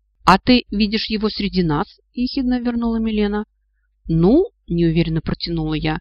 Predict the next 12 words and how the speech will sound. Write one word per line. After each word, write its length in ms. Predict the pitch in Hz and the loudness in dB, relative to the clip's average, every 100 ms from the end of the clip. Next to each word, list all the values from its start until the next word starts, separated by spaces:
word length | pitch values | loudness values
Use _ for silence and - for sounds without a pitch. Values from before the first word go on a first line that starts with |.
| _ | _
«может, 380 | 202 339 320 - | 2 4 4 0
отошел 440 | - - - 196 | -8 -8 -6 -8
человек. 540 | - 254 247 220 240 _ _ _ | -4 0 2 2 0 _ _ _
В 40 | - | -12
пустыне 440 | - 320 392 285 - | -6 0 2 0 0
примерно 460 | 180 220 214 196 | 0 0 2 0
одна 220 | 190 233 | 2 2
верблюжья 500 | 262 190 180 226 208 | 4 2 0 -4 -4
колючка 480 | - 165 262 - 175 | -4 -2 -2 -4 -6
на 140 | 151 156 | -4 -4
десять 340 | 202 - 240 | -6 -10 -12
гектаров 420 | 208 - 175 190 | -14 -2 -2 -2